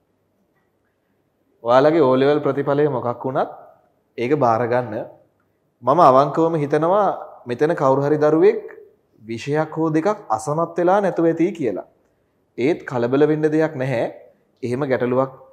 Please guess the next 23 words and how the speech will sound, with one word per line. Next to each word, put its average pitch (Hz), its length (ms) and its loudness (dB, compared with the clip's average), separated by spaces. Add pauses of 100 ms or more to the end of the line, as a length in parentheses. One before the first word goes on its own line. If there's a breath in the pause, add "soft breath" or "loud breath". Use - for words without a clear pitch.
(100)
ආවොතින් 185 560 4
ප්‍රතිඵල 147 360 -4
ආවට 123 320 0
පස්සේ 120 280 -10
මාව 147 200 0
ඇවිල්ලා 139 320 0
හම්බෙන්න. 113 400 -6 (640)
අපි - 140 -10
බලමු 120 340 -4
ඒ 143 140 0
වෙනුවෙන් 127 300 -4
මොකද්ද 135 300 -2
ගන්න 123 280 -4
පුළුවන් 123 260 -4
ක්‍රියාමාර්ගය 123 640 -2
කියන 135 240 -4
එක. 98 120 -16 (1900)
මම 143 140 -4
ඔයගොල්ලන්ට 143 380 4
දෙන්නේ 135 260 -2
මෙත්-, 131 400 -8
එක 117 180 -6
අවවාදයයි. 110 540 -2